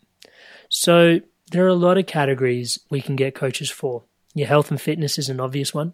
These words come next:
Like, a personal trainer is a coach, right? Um, intellectual life, emotional life, character, spiritual life.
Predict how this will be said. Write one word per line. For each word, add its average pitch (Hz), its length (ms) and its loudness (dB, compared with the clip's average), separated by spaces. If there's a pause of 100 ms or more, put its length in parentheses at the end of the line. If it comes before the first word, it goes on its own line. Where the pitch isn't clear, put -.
Like, 160 160 -12
a 135 60 -12
personal 143 340 -6
trainer 139 460 -4
is 147 180 2
a - 40 -8
coach, - 440 -6 (360)
right? 135 220 -6 (640)
Um, 131 680 0 (1040)
intellectual 160 600 0
life, 151 340 2
emotional 147 420 -2
life, 139 300 -2
character, 139 680 -4
spiritual 139 560 -4
life. 135 520 -4